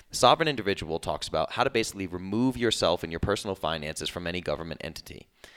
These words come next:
This was in nineteen ninety-nine, and he speaks about how the two-party government has been obsolete since the creation of the microchip processor, right? We don't need this two-party system. We don't need to pay the kind of taxes that we do. We don't need to do any of this.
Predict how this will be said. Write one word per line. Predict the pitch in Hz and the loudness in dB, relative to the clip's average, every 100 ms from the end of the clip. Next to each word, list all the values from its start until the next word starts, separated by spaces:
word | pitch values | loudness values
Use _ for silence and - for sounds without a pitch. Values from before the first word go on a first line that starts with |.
| - - _ | -20 -20 _
This | - 175 | 2 2
was | 175 | 2
in | 170 | 0
nineteen | 110 107 110 95 | 2 2 0 -2
ninety-nine, | 87 71 50 - - _ _ _ _ _ | -2 -4 -8 -10 -18 _ _ _ _ _
and | 92 95 92 90 | -2 2 2 0
he | 101 | -2
speaks | 98 - 123 - | 0 2 2 2
about | 92 90 | 4 4
how | - 87 | 4 0
the | 85 | 0
two-party | 90 - - 139 147 | -2 -2 2 2 2
government | 90 82 80 82 - - | 0 0 -2 -8 -10 -8
has | 87 | -6
been | 85 80 | -4 -4
obsolete | 80 - 87 90 - | -4 -4 -4 -4 -6
since | 90 85 | -8 -8
the | - 82 82 80 | -4 -2 -2 -2
creation | 85 85 - 85 | -2 0 0 -2
of | 82 | -4
the | |
microchip | 82 82 - 78 78 - - | -2 -2 -2 -2 -2 -4 -4
processor, | 58 - - - - _ - - _ | -4 -2 -4 -6 -6 _ -20 -20 _
right? | 71 - | -2 -2
We | 95 | 0
don't | 101 101 - | 2 2 2
need | 95 85 | -2 -2
this | 85 | -2
two-party | - 92 80 82 | -4 0 0 0
system. | - 73 76 | -2 -4 -6
We | 78 | -6
don't | 76 87 69 | -2 -2 0
need | 98 | -2
to | |
pay | - 87 | 0 0
the | 87 | 0
kind | 85 87 | -2 -4
of | |
taxes | - 76 - 69 | -4 -6 -6 -6
that | 78 | -6
we | 80 | -6
do. | 73 71 | -4 -2
We | 78 87 | -2 -2
don't | 85 73 | -2 -2
need | 92 | -6
to | |
do | 82 82 | -2 -2
any | 80 78 | -2 -4
of | 55 | -4
this. | 58 - | -4 -4